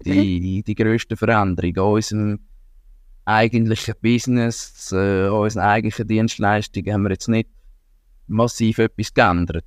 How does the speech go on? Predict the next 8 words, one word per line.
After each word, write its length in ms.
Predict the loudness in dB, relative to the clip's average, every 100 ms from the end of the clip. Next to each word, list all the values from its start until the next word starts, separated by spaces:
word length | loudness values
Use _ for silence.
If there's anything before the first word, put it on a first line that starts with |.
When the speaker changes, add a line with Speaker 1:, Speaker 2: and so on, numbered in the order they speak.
| -4
Speaker 1:
Also 200 | 0 2
Speaker 2:
Mhm. 40 |
Speaker 1:
die 140 | 2 2
machen 260 | 0 -2
wir 100 | 0
einfach 560 | 0 -2 -6 -14 -16 -20 -20 _ -20 -20 -20 -20 -20 _ -12
mehr 240 | -2 0
digital, 1700 | 2 0 0 -4 0 4 6 6 6 4 2 0 0 -2 -2 -2 -6